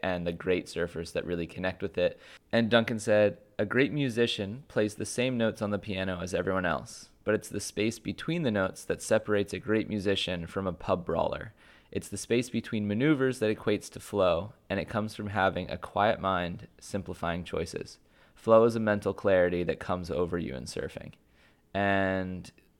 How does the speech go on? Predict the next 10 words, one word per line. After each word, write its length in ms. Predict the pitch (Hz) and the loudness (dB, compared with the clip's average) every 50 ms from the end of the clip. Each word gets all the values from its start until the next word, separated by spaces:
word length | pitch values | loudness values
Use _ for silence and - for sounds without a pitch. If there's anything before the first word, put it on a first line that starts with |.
| _ _ _ _ _ - | _ _ _ _ _ 4
obviously 520 | 98 113 123 117 123 120 - - 113 87 64 | 6 6 6 6 4 -2 -2 -2 0 4 4
everybody 360 | 104 110 117 104 113 104 104 | 4 4 4 2 2 0 0
on 60 | 95 | 0
the 80 | 98 92 | -2 -4
C 180 | - - 104 | -6 -6 -8
T 200 | 90 - 92 90 | -6 -4 -4 -4
is 80 | 87 - | -4 -4
capable 720 | - - 107 98 98 - - - 95 95 92 92 92 - - | -4 -2 -2 -2 -2 -4 -6 0 4 4 6 6 4 4 4
of 300 | 87 92 92 92 87 - | 4 4 4 4 2 -4
single 680 | - - 110 107 104 95 101 95 92 90 90 85 - | -4 -2 -2 0 0 2 4 4 4 4 2 0 -4